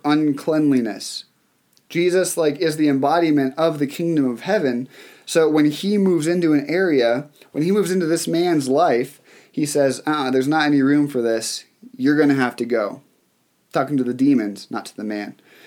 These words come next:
Um, he, he reaches out to this outcasted man, outcasted in every single possible way. And he says, "I want you. I want you to come work for me. I want you to tell people what I've done for you."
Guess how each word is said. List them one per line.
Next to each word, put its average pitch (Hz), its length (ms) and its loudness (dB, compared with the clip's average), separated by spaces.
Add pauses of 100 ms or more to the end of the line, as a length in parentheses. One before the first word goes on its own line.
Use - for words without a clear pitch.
(260)
Um, 113 520 -6 (120)
he, 156 240 -2 (140)
he 147 140 -4
reaches 190 420 -2
out 170 200 2
to - 60 -18
this 135 340 -4
outcasted 160 720 -6
man, 135 560 -2 (440)
outcasted 165 640 -2
in 135 260 -2
every 185 580 -2
single 160 540 -2
possible 139 600 -4
way. 117 380 -2 (800)
And 143 160 -2
he 139 100 2
says, 127 560 -2 (420)
"I 190 100 -6
want 175 320 -6
you. 117 280 -6 (460)
I 131 60 -6
want 175 220 -2
you 190 100 0
to 180 60 -4
come 175 200 -8
work 160 200 -6
for - 160 -6
me. 123 320 -4 (440)
I - 60 -10
want 170 200 -2
you 170 120 0
to 151 80 -10
tell 180 160 0
people 143 600 0
what 135 180 -2
I've 135 160 -2
done 127 200 0
for 127 160 -6
you." 123 300 0